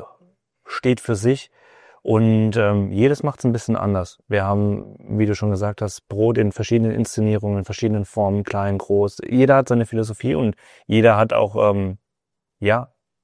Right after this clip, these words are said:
ich sag jetzt mal, eine Idee dahinter, warum er was so macht. Und ich glaub, genau das ist, ne, tatsächlich was ganz Spannendes, was die deutsche Gastronomie meiner Meinung nach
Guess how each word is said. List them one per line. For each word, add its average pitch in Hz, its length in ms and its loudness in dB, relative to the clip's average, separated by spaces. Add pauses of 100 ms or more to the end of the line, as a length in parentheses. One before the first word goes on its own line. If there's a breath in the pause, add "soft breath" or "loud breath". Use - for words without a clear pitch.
(380 soft breath)
ich - 100 -8
sag 104 140 0
jetzt 101 180 -4
mal, 104 320 0
eine 117 200 0
Idee 117 260 0
dahinter, 120 460 0
warum 110 340 4
er 110 160 0
was 107 160 0
so 104 140 -4
macht. 107 260 -2 (560 loud breath)
Und 113 160 6
ich - 160 -2
glaub, 117 360 0
genau 113 300 0
das 110 140 -2
ist, 113 160 -6
ne, 117 140 -4 (160)
tatsächlich 113 440 -4
was 101 120 -6
ganz 117 200 -2
Spannendes, - 500 -4
was - 720 -8 (400)
die 113 100 2
deutsche 113 320 6
Gastronomie 110 560 0
meiner 123 280 2
Meinung 110 300 0
nach 104 220 -4